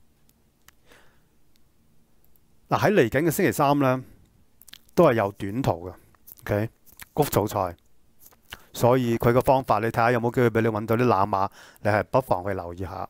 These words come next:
OK。好啦，咁我就喺呢度就恭喜阿鍾叔啦，OK。你喺個 email 度講得非常之啱。你睺冷馬嘅方法，以前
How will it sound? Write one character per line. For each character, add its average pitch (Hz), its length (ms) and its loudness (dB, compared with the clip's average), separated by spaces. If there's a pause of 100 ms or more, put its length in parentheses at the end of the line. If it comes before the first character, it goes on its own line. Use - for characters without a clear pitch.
(160)
OK。 101 280 -6 (220)
好 - 100 -8
啦， 110 220 0
咁 107 180 -8
我 113 160 2
就 104 160 0
喺 110 200 -4
呢 135 260 0
度 98 220 -2
就 98 180 -6
恭 127 340 -6
喜 107 240 -4 (520)
阿 110 200 -2 (160)
鍾 131 300 0
叔 127 240 0
啦， 98 180 -2 (280)
OK。 104 280 -6 (580)
你 104 80 0
喺 131 120 4
個 135 60 2
email 143 260 0
度 107 140 0
講 107 160 -6
得 127 100 -2
非 127 180 -2
常 104 120 -6
之 92 100 -10
啱。 101 360 -2 (2000)
你 135 240 4
睺 - 320 0
冷 123 220 -2
馬 113 180 -4
嘅 113 80 0
方 120 220 0
法， 98 280 0 (2000)
以 123 220 0
前 101 320 -2